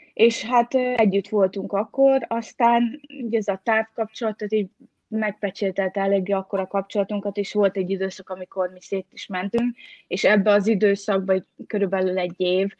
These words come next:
ö, volt az, amikor, ö, én közben átköltöztem Angliába, ö,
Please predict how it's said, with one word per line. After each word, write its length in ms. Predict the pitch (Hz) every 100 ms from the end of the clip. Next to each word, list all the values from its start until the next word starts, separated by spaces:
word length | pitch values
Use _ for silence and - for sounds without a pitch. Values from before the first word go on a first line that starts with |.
| - -
ö, 320 | 190 185 190 185
volt 300 | 190 185 185
az, 140 | 196
amikor, 520 | 185 185 - 190 180 185
ö, 220 | 185 185
én 200 | - 185
közben 340 | 196 180 180
átköltöztem 600 | 185 - 180 180 - 190
Angliába, 1120 | 214 226 220 208 196 190 190 196 196 196 -
ö, 80 | _